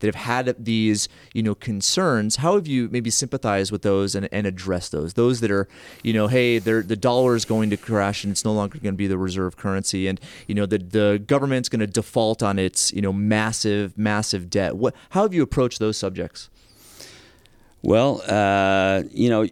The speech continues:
Speaker 2: definitely you can get into detail with people and, and, and talk about histories and things like that, or you can keep it more simple. I mean, I had some people that I knew, a, a handful of people during those time periods. One guy,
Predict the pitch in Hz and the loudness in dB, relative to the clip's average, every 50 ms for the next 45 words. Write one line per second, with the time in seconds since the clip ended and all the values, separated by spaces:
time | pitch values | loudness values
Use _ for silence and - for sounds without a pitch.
0 | _ _ - 104 98 117 120 117 120 113 110 110 104 104 104 98 104 101 101 101 | _ _ -12 -6 -2 0 0 2 2 2 2 4 4 4 4 4 4 4 2 2
1 | 95 - 95 85 80 90 98 107 107 - 110 98 101 107 - - 104 104 107 - | 0 0 -2 -2 -2 0 0 0 2 2 4 4 4 2 2 0 0 0 0 2
2 | 110 104 101 92 87 60 67 85 85 - 64 87 82 - 98 90 90 95 90 76 | 2 2 2 2 2 0 0 -2 -2 -2 -2 -2 -2 -2 -2 -2 0 0 0 0
3 | - 98 107 98 - - 104 98 101 98 92 101 95 95 95 95 95 - 101 98 | 0 0 0 0 2 2 0 0 0 0 0 0 0 2 2 0 0 0 2 2
4 | 98 95 95 95 90 90 90 85 - 90 85 78 78 87 82 - - 123 113 107 | 2 2 2 2 2 0 0 0 0 -2 0 0 0 0 0 0 0 0 0 0
5 | - 110 107 110 90 64 92 98 95 92 - - - 95 113 117 113 117 110 104 | 2 2 2 2 2 2 2 2 2 0 0 -2 -2 -2 0 0 0 0 0 0
6 | 101 101 98 95 95 90 85 - - - - - - - - - _ - - 95 | 0 0 0 0 -2 -2 -6 -10 -18 -20 -20 -20 -20 -20 -20 -16 _ -4 -2 0
7 | 98 - 104 92 - 90 101 98 95 95 95 95 95 95 92 95 95 92 92 92 | 0 2 0 0 0 2 2 2 4 4 4 4 4 4 4 4 4 4 4 2
8 | 92 - - 78 - - 80 80 127 135 185 202 196 - - 101 90 - - 98 | 2 0 -2 -6 -6 -6 -6 -6 -2 0 2 2 0 2 0 0 0 0 -2 -4
9 | - - 98 85 95 95 92 90 90 87 - - - 95 95 95 - 107 107 107 | -2 -2 0 2 2 2 2 2 2 0 -2 -2 -2 0 0 0 2 2 4 4
10 | 113 120 127 - - - - - - - - - 110 135 147 135 113 101 95 90 | 4 2 0 -4 -12 -14 -20 -20 -20 -12 -4 0 2 4 4 4 4 4 4 4
11 | 90 90 95 90 - | 2 2 0 0 -4